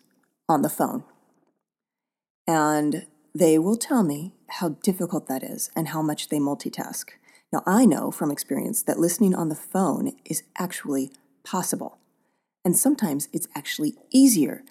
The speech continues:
because you don't have all the visual cues to process. You just have sound. And part of the reason why I have this belief is that my first coach, Judith, amazing woman,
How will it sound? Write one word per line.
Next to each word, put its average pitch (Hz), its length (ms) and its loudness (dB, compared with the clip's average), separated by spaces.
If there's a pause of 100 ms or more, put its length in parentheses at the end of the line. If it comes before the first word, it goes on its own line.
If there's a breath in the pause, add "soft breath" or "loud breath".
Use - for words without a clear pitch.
(220 soft breath)
because 185 300 -4
you 160 80 2
don't 190 380 4
have 156 360 -6
all 170 180 2
the 160 160 0
visual 160 400 2
cues 208 500 4
to - 60 0
process. - 580 -10
You 170 100 -2
just 180 260 -2
have 147 360 -8 (520)
sound. - 600 -2 (1300)
And 147 440 2 (100)
part 311 200 4
of 247 60 6
the 175 60 4
reason 160 340 6
why 135 460 -2
I 147 100 -6
have 208 360 0
this - 140 0
belief - 480 -4
is 156 100 -4
that - 160 -2
my 175 260 4
first - 520 -4
coach, - 520 -6 (180)
Judith, 147 540 -2 (460 soft breath)
amazing 143 720 -2
woman, 139 400 0